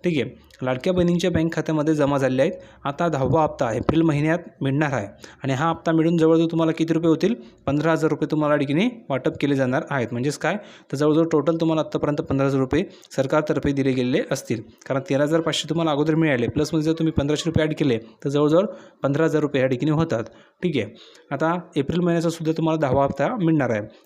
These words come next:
पण एप्रिल महिन्याचा हप्ता नेमका कधी खात्यात जमा होणार याबाबत अद्याप कोणतीही अधिकृत घोषणा झालेली नाही आहे.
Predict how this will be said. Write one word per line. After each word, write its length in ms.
पण 160
एप्रिल 280
महिन्याचा 320
हप्ता 220
नेमका 300
कधी 300
खात्यात 280
जमा 220
होणार 320
याबाबत 380
अद्याप 260
कोणतीही 340
अधिकृत 280
घोषणा 320
झालेली 240
नाही 260
आहे. 100